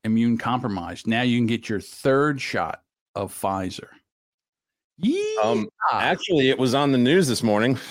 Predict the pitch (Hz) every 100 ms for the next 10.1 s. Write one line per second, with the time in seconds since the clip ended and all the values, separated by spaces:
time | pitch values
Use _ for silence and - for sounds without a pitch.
0 | - 104 120 - 104 113 90 123 127 127
1 | 107 90 - 95 92 90 87 98 101 95
2 | 117 120 - 156 160 - - - - _
3 | _ - 117 120 120 113 120 110 - 123
4 | 127 117 90 - _ _ _ _ _ -
5 | - 113 110 104 98 95 82 104 101 95
6 | 95 - 95 92 90 90 95 95 90 80
7 | - - - - - - - - - 113
8 | - - 80 - - - - - - -
9 | - - - - 101 95 - 71 - -
10 | -